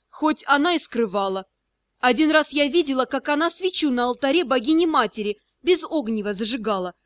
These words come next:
То есть и впрямь, стареть она могла медленно. И для тебя,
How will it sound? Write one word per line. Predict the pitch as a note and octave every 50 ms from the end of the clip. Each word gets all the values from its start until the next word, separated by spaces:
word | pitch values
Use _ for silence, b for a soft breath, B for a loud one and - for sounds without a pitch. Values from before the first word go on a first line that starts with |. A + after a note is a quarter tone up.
| _ _ _ _ _ _
То | - E4
есть | E4+ D#4 D#4+ -
и | F4+ F4
впрямь, | - - A#3+ B3 A#3 A3 G#3+ G#3 - _ _ _ _ _
стареть | - - - - C#4+ C4+ C#4 F4 G4 - -
она | C#4+ C4+ D4
могла | D4+ F4+ F#4 C#4 G4 G#4+
медленно. | G#4 F4 C#4 B3+ A3+ G3+ E3 F#3+ G#3 G3+ G3+ G3+ G3 - _ _ _ _ _ _ _ _ _
И | - C#4 B3
для | A3 C4 C#4
тебя, | C#4 - C#4+ B3 A3+ F4